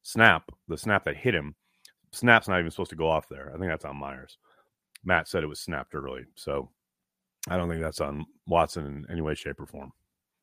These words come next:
And I don't think it's irking Rodgers any more than everything else irks <laughs> Rodgers.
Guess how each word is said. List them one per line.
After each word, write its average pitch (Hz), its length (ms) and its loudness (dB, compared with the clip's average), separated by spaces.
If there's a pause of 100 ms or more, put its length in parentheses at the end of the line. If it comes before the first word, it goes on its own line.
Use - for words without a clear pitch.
And 90 80 0
I 87 80 4
don't 95 360 6
think 76 160 -6
it's - 180 -10
irking 71 320 -10
Rodgers 71 480 -8
any 147 220 8
more 101 340 8
than 82 240 0 (720)
everything 87 340 4
else 85 240 2
irks 71 240 -10
<laughs> - 0 -
Rodgers. - 720 -4